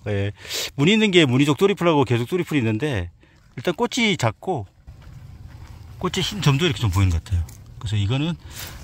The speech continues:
예, 개족돌이풀이 아니고 무늬 족돌이풀로 여러분께 소개를 해드리겠습니다. 무늬 족돌이풀, 풀이었습니다.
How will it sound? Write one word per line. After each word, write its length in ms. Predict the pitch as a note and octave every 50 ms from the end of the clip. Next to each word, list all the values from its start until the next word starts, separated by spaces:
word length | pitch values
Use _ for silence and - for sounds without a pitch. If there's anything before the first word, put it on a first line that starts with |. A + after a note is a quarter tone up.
| - G2+
예, 160 | F#2 F2+ F2+ E2
개족돌이풀이 580 | - B2 B2 D3 D#3+ - G#3+ G3+ G3 - F#3+ E3+
아니고 420 | B2 A2+ A2+ A2 G#2+ C#3 D3+ B2 G#2 - - - - - - - - - -
무늬 240 | B2 C3 D#3 G3 G3
족돌이풀로 680 | F3+ C3+ - D#3+ D3+ D3 - - C3+ B2 B2 B2 A#2 A2
여러분께 540 | G#2 G#2+ G2+ G2+ G2 - - A2+ G#2+ G2+ F2 -
소개를 320 | - - B2 A2+ B2 B2 C3
해드리겠습니다. 640 | B2+ A#2+ G#2+ F#2 - - G2+ F#2+ F2 F2 E2 D#2 - _ _ - - - - - - - - - - -
무늬 240 | B2 C3+ D#3 F3+ F3+
족돌이풀, 680 | D3+ - - F3 E3 E3 - - D#3 D3+ D3+ C#3+ - -
풀이었습니다. 880 | - - D#3 C#3 A#2+ - - B2+ A#2+ A2+ A2 A2 A2+ A#2 A#2+ C3 D3